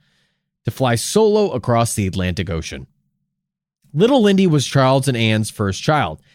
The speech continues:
and for the first year and a half, everything went great.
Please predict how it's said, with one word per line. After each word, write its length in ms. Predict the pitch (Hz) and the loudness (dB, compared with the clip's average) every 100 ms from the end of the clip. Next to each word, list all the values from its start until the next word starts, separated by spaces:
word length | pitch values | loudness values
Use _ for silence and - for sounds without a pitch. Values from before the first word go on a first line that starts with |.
| _ _ _ _ _ | _ _ _ _ _
and 300 | 120 117 113 104 | -2 2 2 0
for 120 | 123 | -2
the 60 | |
first 360 | 113 160 147 - | 0 0 0 -2
year 180 | 123 127 | -2 0
and 80 | 117 | 0
a 40 | |
half, 460 | 117 208 208 - - _ _ _ _ _ _ _ _ _ | 2 2 0 -2 -16 _ _ _ _ _ _ _ _ _
everything 340 | 101 113 143 160 | -6 0 2 2
went 140 | 190 | 2
great. 340 | 202 262 - | 0 -2 -4